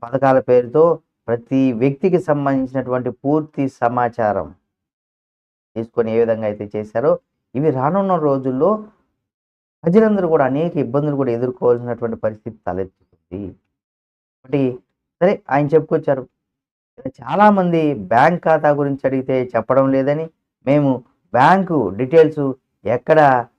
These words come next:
తెలుసుకోలేదు, అంటే తెలుసుకోలేదని, కేవలం బ్యాంక్ ఖాతా ఉందా లేదా అని మాత్రమే అడుగుతున్నామని కూడా ప్రభాకర్ గారు తెలియజేశారు. ఈ సర్వే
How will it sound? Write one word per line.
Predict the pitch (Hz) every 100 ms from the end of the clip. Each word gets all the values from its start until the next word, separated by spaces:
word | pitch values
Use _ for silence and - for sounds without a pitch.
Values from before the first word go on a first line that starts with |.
| _ 123
తెలుసుకోలేదు, | 143 139 - 151 143 139 131 123 -
అంటే | 131 139 110 90 - _ _ _ _ _ _ _ _ _ _
తెలుసుకోలేదని, | 139 147 - 160 151 139 135 131
కేవలం | 147 165 170 160 143 110 123
బ్యాంక్ | 143 160 160
ఖాతా | 147 147 135 127
ఉందా | 135 151 151 139 123
లేదా | 151 160 160 147
అని | 139 131
మాత్రమే | 127 127 123 117
అడుగుతున్నామని | 151 151 151 135 127 127 120 117
కూడా | 117 107 107 _ _ _ _ -
ప్రభాకర్ | 95 123 123 123 120
గారు | 113 107 _ _ _ _ _ _ _
తెలియజేశారు. | 117 131 131 127 - 123 _ _ _ _ _
ఈ | 113 117
సర్వే | 123 151